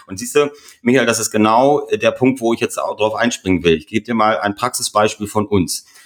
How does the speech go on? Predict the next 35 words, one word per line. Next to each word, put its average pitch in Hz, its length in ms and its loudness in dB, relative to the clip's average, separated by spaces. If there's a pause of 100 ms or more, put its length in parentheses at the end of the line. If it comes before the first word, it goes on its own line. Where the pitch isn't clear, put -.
(160)
Ähm, 98 340 0
wir 107 120 2
beschäftigen 127 400 0
uns 120 60 2
natürlich 113 520 -2
als 104 340 -2
Kontaktlogistiker 113 920 -2
auch 135 240 2
und 104 140 -2
natürlich 101 340 -4
auch - 140 -10
als 95 160 0
Innovator 95 540 0
bei, - 160 -2
auf - 100 -6
der 92 120 -6
Seite 90 220 0
von 90 140 -4
Express 131 500 -2 (280)
intensiv 123 400 2
mit 104 80 -6
dem 104 100 2
Thema 90 240 0
Fulfillment, 76 560 -4
weil 82 80 2
das 95 140 2
ist 101 100 -4
natürlich 101 320 0
auch 90 100 0
eine 98 220 2
unserer 90 200 0
Kernassets, 117 600 -4
unserer 87 240 -4
Kernaufgaben. 80 800 -4 (400)
Und, 101 400 0